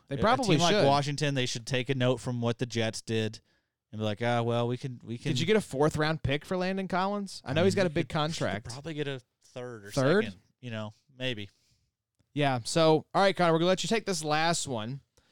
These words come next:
Speaker 1: It's Kari Willis
Speaker 2: Mm.
Speaker 1: versus the Raiders, twenty-nine point two five points. I have to point out here, this one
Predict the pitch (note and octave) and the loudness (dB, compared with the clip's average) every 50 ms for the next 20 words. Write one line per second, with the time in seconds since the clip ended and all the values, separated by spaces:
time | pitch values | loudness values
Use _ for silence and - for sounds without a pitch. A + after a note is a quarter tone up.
0 | _ _ _ _ _ _ _ _ _ _ _ _ _ _ _ _ - - - - | _ _ _ _ _ _ _ _ _ _ _ _ _ _ _ _ -16 -12 -8 -4
1 | B2+ D#3 D3 F3 F#3+ F3 D#3 D3+ C3 A#2+ C3 D#3+ - - - - - - - _ | -2 0 2 2 2 4 4 2 2 2 0 -4 -4 -6 -8 -8 -12 -16 -20 _
2 | - D3+ B2 - _ _ - D3 E3+ F#3+ F#3+ B3+ A3 G#3 A#3 E3+ C3 A#2+ B2 A#2 | -20 -20 -20 -20 _ _ 2 2 4 4 2 0 2 2 2 2 2 0 -2 -2
3 | A2+ A2+ A#2+ C#3 E3+ F#3 - - - - - D3+ F3 G3 F#3 F3 E3+ E3+ D#3 - | -2 -2 -2 -2 -2 -4 -6 -8 -8 -4 0 0 2 2 2 2 2 0 0 -2
4 | - D#3+ D3+ C#3 - - - - D3 E3 F3 - - E3+ D3+ D3 D3 D3 - - | -2 -2 -2 -2 -4 -6 -6 -4 -2 -2 -2 -2 -2 -2 0 0 0 -2 -4 -6
5 | - B2+ A#2+ A#2+ A2+ - - _ _ - - A#2 C3+ D3+ F3 - G#3+ F#3+ - - | -6 -6 -4 -4 -6 -8 -10 _ _ -12 -8 -2 -2 -2 0 -2 -4 -6 -2 -2
6 | F#3 F3 E3 C#3+ C#3 C3 B2 B2+ B2 A2 G#2 G#2+ C3+ D#3 E3 - G3 G3+ G3+ G3+ | -2 0 0 0 0 -2 -2 -2 -4 -4 -4 -2 -2 -2 -2 -2 -4 -4 -4 -4
7 | F#3+ | -6